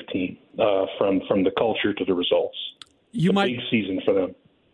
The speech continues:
Speaker 2: You, you might think I'm totally full of it on what I'm about to say, and, and you can tell me that if that's the case. I've always viewed, I think teams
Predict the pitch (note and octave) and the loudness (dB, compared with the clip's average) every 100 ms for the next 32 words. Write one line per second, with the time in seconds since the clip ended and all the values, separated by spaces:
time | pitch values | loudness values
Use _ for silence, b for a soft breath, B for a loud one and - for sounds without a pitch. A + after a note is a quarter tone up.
0 | _ _ _ F#3 F3 G3+ G#3 G#3+ - G3+ | _ _ _ -2 0 2 2 2 0 0
1 | F3+ C#3+ F#3 F3 D3+ F#3 F3 E3 D3 D3 | 0 0 2 2 0 0 2 2 0 2
2 | C#3+ C#3+ C3 C#3 - - D#3+ C#3 B2+ C#3+ | 2 0 0 0 -2 -2 0 2 0 -2
3 | C#3 D3 C#3 C3+ B2+ D3 D3 C#3 B2 B2 | 0 0 0 -2 0 0 2 0 0 0
4 | C3 C3+ - B2+ D3+ B2+ B2 - - b | -2 -2 -4 -4 -2 0 -2 -8 -14 b
5 | b b _ E3+ F#3 A#3 A#3 A3+ E3+ E3+ | b b _ 0 2 2 0 0 -2 0
6 | F3 F3+ C3+ B - G#3+ D4+ B3+ - - | 0 0 -4 B -2 0 0 -2 -4 0
7 | A3+ A3 A3+ G#3+ G#3 E3 | 2 2 2 0 0 -2